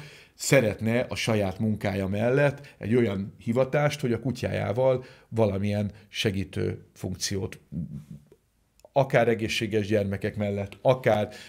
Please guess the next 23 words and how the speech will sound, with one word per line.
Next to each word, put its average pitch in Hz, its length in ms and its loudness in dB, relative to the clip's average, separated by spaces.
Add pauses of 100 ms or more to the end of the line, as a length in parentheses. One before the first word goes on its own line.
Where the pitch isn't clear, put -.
(120)
ö, 110 260 -2
sérült 107 440 -2
gyermekek 101 500 -2
mellett, 101 400 0
akár 117 320 2
idősek 104 460 -2
mellett, 104 540 -2
tehát - 180 -6
szeretne 107 360 2
valamilyen 101 380 2
segítő 98 440 -2
funkciót 101 540 -6
ellátni. - 380 -8 (320)
Na 104 80 -4
most 107 220 -6 (140)
ez 139 380 2 (260)
egy 104 260 -2 (100)
lényegesen 120 760 4
kitágult 101 540 -4
szociális 95 680 -2
tér, 143 340 2 (460)
a - 140 -8
kutya, 135 480 2